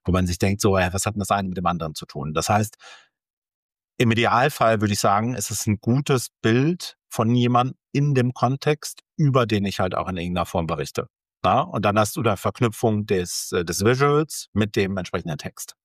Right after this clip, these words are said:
Na? Bin ich voll bei dir, das zu machen. Und das ist ein bisschen bei Instagram Sto-, Stories ja genauso, ne? Weil,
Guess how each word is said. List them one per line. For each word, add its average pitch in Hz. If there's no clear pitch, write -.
Na? 120
Bin 107
ich 110
voll 113
bei 101
dir, 98
das 92
zu -
machen. 113
Und 104
das 110
ist 131
ein 135
bisschen 131
bei 104
Instagram 101
Sto-, 85
Stories 95
ja 92
genauso, 76
ne? 156
Weil, 101